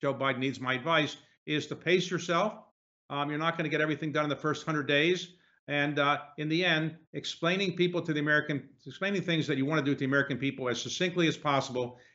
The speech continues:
and asking for their help is the best thing that he can do. But pace yourself. He's got a long way to go. And I do think that trying to do something to bring the, both sides together,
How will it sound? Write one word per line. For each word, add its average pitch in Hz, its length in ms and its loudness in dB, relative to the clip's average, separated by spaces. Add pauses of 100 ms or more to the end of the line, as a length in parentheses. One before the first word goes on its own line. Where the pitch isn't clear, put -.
and 135 180 0
asking 165 380 2
for 143 160 0
their 139 160 4
help 127 520 0
is 139 160 -4
the 135 80 -4
best 143 300 0
thing 143 140 0
that 127 120 0
he 131 80 0
can 123 180 -4
do. 117 260 2 (280)
But 135 180 -2
pace 196 320 2
yourself. 156 480 4 (220)
He's 135 140 -4
got 139 160 2
a - 20 0
long 160 320 2
way 160 120 4
to 151 100 2
go. 139 420 4 (200)
And 135 100 0
I 131 80 4
do 156 160 0
think 156 300 -2
that 139 380 0 (160)
trying 170 340 0
to 165 120 -2
do 131 220 0
something 175 360 -2
to 135 60 0
bring 156 280 0
the, 143 120 -2 (180)
both 160 180 0
sides 151 320 0
together, 139 500 2